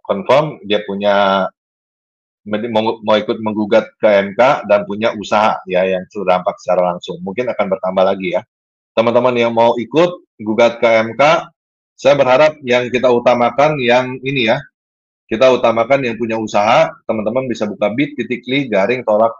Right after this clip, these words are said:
wajib halal. Nah, nanti di situ teman-teman tulis ya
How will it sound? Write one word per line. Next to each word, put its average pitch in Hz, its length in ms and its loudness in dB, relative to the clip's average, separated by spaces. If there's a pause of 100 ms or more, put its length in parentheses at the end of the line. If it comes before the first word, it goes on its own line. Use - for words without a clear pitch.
wajib 98 240 -4 (720)
halal. - 180 2 (760)
Nah, 101 240 2 (240)
nanti 110 240 0
di 139 80 -2
situ 147 640 0
teman-teman 110 400 -2
tulis 123 320 0
ya 143 240 2